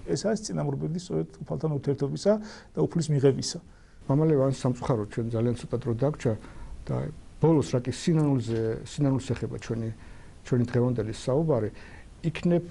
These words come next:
Speaker 2: მოკლედ გვითხრათ ამას, რა უშლის ადამიანს, ადამიანს ყველაზე მეტად სინანულ-, სი-, რომ სინანულში მოვიდეს, თქვენთვის ყველაზე საყვარელი მაგალითი, პა-,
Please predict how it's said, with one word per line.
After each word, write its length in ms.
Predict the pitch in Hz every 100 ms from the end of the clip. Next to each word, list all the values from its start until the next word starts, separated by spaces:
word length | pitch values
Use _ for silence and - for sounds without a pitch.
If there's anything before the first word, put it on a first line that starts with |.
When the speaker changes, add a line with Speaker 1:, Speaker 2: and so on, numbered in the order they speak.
| - - -
Speaker 2:
მოკლედ 540 | - 135 123 160 135 -
გვითხრათ 340 | 117 - 113
ამას, 240 | 120 120 117
რა 160 | 123
უშლის 400 | 151 143 - 113
ადამიანს, 520 | 110 113 117 110 101 - -
ადამიანს 380 | - 117 113 101
ყველაზე 320 | - 127 113
მეტად 240 | 107 107 104
სინანულ-, 480 | - 120 117 120 -
სი-, 260 | - 151 - 139 127
რომ 180 | 139 135 -
სინანულში 540 | 131 - 139 123 120 143
მოვიდეს, 420 | 131 131 131 180 - - - -
თქვენთვის 380 | - - 151 135
ყველაზე 280 | - 139 131
საყვარელი 600 | 120 131 - 123 127 143 147 - -
მაგალითი, 680 | - 117 113 117 117 - 139 147 -
პა-, 200 | -